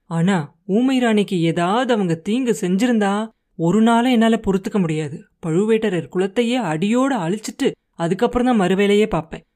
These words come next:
என்னை பெத்த அம்மாவும் அப்பாவும் கூட ஈழத்து அரசிக்கு தீங்கு செஞ்சாங்க அப்படின்னா அவங்களையும் என்னால மன்னிக்க முடியாது. குருதேவரே, நாளைக்கே நான் தஞ்சாவூருக்கு புறப்பட போறேன்.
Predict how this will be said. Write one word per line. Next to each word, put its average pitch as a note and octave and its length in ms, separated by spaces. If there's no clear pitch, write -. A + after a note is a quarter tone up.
என்னை D#3+ 240
பெத்த F3+ 440
அம்மாவும் A3+ 580
அப்பாவும் G#3 540
கூட A3+ 400
ஈழத்து C4 360
அரசிக்கு F#3+ 500
தீங்கு A3+ 340
செஞ்சாங்க F3+ 400
அப்படின்னா E3+ 640
அவங்களையும் A3 520
என்னால G#3+ 280
மன்னிக்க F3 360
முடியாது. C#3+ 420
குருதேவரே, F3+ 500
நாளைக்கே G#3 440
நான் A#3 120
தஞ்சாவூருக்கு F3+ 580
புறப்பட F#3 320
போறேன். D#3+ 300